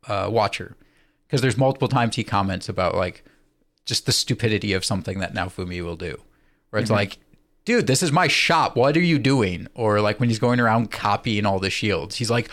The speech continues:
Speaker 1: "You're gonna put me out of business." <laughs> Like, dude. Um,
Speaker 2: That's not like Naofumi was buy-, buying those shields anyway.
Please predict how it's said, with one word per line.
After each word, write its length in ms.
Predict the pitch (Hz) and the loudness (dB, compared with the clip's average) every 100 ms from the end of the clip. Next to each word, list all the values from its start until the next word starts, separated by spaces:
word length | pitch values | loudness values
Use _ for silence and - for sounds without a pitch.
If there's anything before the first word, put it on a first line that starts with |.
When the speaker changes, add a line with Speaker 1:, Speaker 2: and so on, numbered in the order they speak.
| - 170 | -6 0
Speaker 1:
"You're 140 | 196 | 4
gonna 160 | 240 208 | 4 2
put 200 | 202 208 | 0 0
me 140 | 175 | 2
out 220 | 127 135 | 2 2
of 240 | 139 98 - | 2 0 -2
business." 680 | 143 160 131 - - 127 131 | 0 2 0 0 -2 -4 0
<laughs> 20 | |
Like, 420 | 165 147 - - - - _ _ _ 185 - - 156 | 2 0 -2 -10 -20 -20 _ _ _ -20 -20 -20 -4
dude. 580 | 202 - 214 175 156 - - - - 190 226 147 - _ _ _ 226 233 - - | -2 2 4 4 2 0 -6 -16 -18 -12 -12 -12 -20 _ _ _ -6 -6 -6 -2
Um, 420 | 107 104 101 92 | 0 0 -4 -8
Speaker 2:
That's 120 | 135 131 | -8 -6
not 180 | 135 123 | -4 -2
like 180 | 120 | -2
Naofumi 500 | 110 113 110 113 107 | 0 0 0 0 -2
was 140 | 101 95 | -2 -4
buy-, 340 | 95 101 104 - 135 - | -4 -4 -6 -12 -16 -4
buying 320 | 110 104 104 | -2 0 0
those 160 | 101 95 | -2 -4
shields 380 | - 104 98 92 | -2 -4 -4 -4
anyway. 480 | 104 98 92 110 | -2 -2 -2 -6